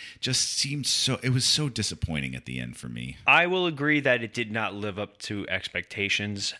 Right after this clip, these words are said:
Speaker 2: and it, it's driven by Oscar Isaac, who does a phenomenal job. He, he, Oscar Isaac's another one of those actors who is finally, like, really getting his time to shine, and he, I, I enjoy his work. Rob's already kind of looking at me with trepidation.
Speaker 1: <laughs>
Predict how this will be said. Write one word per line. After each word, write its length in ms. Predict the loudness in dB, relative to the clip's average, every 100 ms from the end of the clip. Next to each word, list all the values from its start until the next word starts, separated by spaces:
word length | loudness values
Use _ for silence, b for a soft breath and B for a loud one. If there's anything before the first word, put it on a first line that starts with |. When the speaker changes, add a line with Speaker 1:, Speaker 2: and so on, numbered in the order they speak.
| -8
Speaker 2:
and 460 | -6 -4 -6 -8 B B B B
it, 140 | 4 6
it's 160 | 6 2
driven 460 | 0 2 4 4 4
by 160 | 6 6
Oscar 400 | 4 0 0 0
Isaac, 360 | 0 -2 -6
who 100 | -6
does 320 | 4 6 6
a 40 | 2
phenomenal 960 | -4 -6 -4 0 0 2 0 0 -4
job. 540 | -2 0 0 -2 -6 -12 -14
He, 220 | -8 -6
he, 280 | -4 -6 0
Oscar 340 | 2 4 4 8
Isaac's 360 | 8 6 0
another 260 | 0 0 2
one 100 | 2
of 60 |
those 140 | 2 2
actors 340 | 2 2 -2
who 80 | -2
is 100 | -2
finally, 380 | 0 0 2 2
like, 180 | 0 0
really 220 | -2 0
getting 180 | 0 -2
his 120 | -4
time 180 | -4 0
to 60 |
shine, 320 | 0 2 0
and 120 | 0 -4
he, 140 | -6 -10 B B
I, 220 | 6 6 8
I 120 | 6
enjoy 320 | 6 4 2
his 180 | 2 -2
work. 320 | 0 -2 -2 -16 -20 -2
Rob's 300 | 2 2 2
already 220 | 4 2
kind 260 | 2 -2 -2
of 200 | -4 -6
looking 220 | -6 -2
at 80 | -2
me 80 | -2
with 80 | -4
trepidation. 520 | -2 0 2 0
Speaker 1:
<laughs> 60 | 0